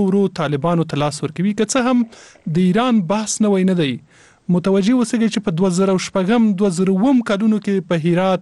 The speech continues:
نیمروز او فراه کې چارواکو ادعا کولې چې، اه، طالبانو سره د ایران ملاتړ شته، وسلې رسنیو ته ښودلې. زما په یاد دي په دوه زره اته کال کې هلته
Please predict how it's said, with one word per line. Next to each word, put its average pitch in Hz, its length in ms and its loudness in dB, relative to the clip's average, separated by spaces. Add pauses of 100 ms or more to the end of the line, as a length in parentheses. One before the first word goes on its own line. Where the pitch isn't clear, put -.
(100)
نیمروز 175 440 2
او 170 60 0
فراه 170 400 -2
کې 185 180 -2
چارواکو 165 460 -2
ادعا 160 200 0
کولې 160 340 0
چې، 151 300 -2 (560)
اه، 156 520 0 (180)
طالبانو 160 580 0
سره 165 280 -2
د 151 140 -4 (300)
ایران 170 520 0
ملاتړ 156 300 -2
شته، 165 300 -4
وسلې 175 560 0
رسنیو 165 320 -2
ته 160 100 -4
ښودلې. 156 440 -2 (440)
زما 202 240 2
په 226 140 -2
یاد 226 280 0
دي 208 100 0
په 202 120 -2
دوه 180 180 0
زره 175 220 0
اته 180 280 -2
کال 214 260 -2
کې 196 100 -6
هلته 175 360 -2